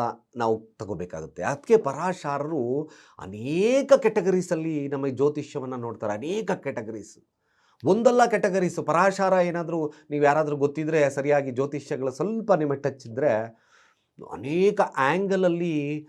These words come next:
ಜ್ಯೋತಿಷ್ಯವನ್ನ ತಗೊಂಡೋಗ್ತಾರೆ ಪರಾಶರರು. ಕನ್ಫ್ಯೂಸ್ ಆಗ್ತದೆ, ತುಂಬ ಕನ್ಫ್ಯೂಷನ್ ಇರ್ತದೆ.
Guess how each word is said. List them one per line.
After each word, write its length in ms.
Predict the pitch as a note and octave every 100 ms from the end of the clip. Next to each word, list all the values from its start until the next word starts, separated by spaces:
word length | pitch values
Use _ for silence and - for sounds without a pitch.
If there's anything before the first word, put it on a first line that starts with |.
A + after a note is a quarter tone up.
| _ A#2
ಜ್ಯೋತಿಷ್ಯವನ್ನ 640 | C#3+ D3 B2+ D3 C3 C3
ತಗೊಂಡೋಗ್ತಾರೆ 600 | B2 A2+ A2+ A2 G#2+ G2+
ಪರಾಶರರು. 720 | F#2+ G2 G2 - E2 D2+ D2
ಕನ್ಫ್ಯೂಸ್ 460 | - D#3 D#3 G3+ D3+
ಆಗ್ತದೆ, 320 | - G#2+ F#2+
ತುಂಬ 280 | C#3+ F3+ G#3
ಕನ್ಫ್ಯೂಷನ್ 640 | D#3+ C3 B2 A2 G#2+ F#2
ಇರ್ತದೆ. 640 | F2 - - _ _ _